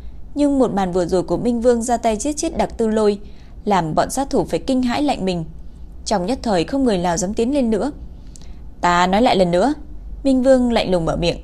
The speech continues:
"Ta muốn tự thân giết chết Thụy Mỹ Nhân, ai cũng đừng hòng cướp con mồi của ta, nếu không, hắn chính là tấm gương." Ma nhãn Đặc Tư Lôi tại tổ chức Đoạ Thiên Sứ hùng danh ngập trời,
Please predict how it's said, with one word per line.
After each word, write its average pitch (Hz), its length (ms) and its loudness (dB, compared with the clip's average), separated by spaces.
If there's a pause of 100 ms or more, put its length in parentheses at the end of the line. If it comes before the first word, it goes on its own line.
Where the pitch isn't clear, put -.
(400)
"Ta 175 200 6
muốn 202 140 0
tự 220 240 0
thân 220 180 0
giết 254 160 2
chết 285 180 -2
Thụy 214 140 0
Mỹ 208 160 -2
Nhân, 226 220 2 (340)
ai 208 240 4
cũng 233 140 0
đừng 208 180 4
hòng 165 200 -4
cướp 247 180 4
con 214 160 2
mồi 180 120 4
của 165 120 -2
ta, 202 280 0 (500)
nếu 175 180 0
không, 208 280 2 (960)
hắn 202 360 0
chính 262 160 0
là 262 60 0
tấm 202 240 -2
gương." 214 220 2 (1400)
Ma 214 160 2
nhãn 214 360 0
Đặc 202 200 2
Tư 208 100 4
Lôi 196 320 4 (380)
tại 190 300 4
tổ - 160 2
chức 285 180 -4
Đoạ 247 120 2
Thiên 247 240 0
Sứ 226 340 2 (360)
hùng 226 260 2
danh 208 240 0
ngập 190 180 2
trời, 175 300 2